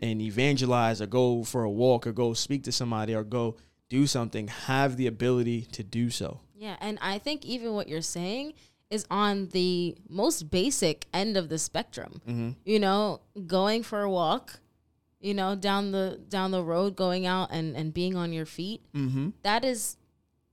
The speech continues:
Speaker 2: like, bare minimum, almost kind of, like, everyday
Speaker 1: Facts.
Speaker 2: life stuff,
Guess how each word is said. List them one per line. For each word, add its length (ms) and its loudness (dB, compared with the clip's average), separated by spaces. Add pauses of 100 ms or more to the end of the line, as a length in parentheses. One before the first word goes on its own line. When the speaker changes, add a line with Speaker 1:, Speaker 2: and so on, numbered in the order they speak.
(140)
Speaker 2:
like, 420 -2 (180)
bare 220 0
minimum, 460 -2
almost 360 0
kind 160 -2
of, 80 -4
like, 160 -4
everyday 680 -2 (100)
Speaker 1:
Facts. 420 -4
Speaker 2:
life 240 4
stuff, 500 -2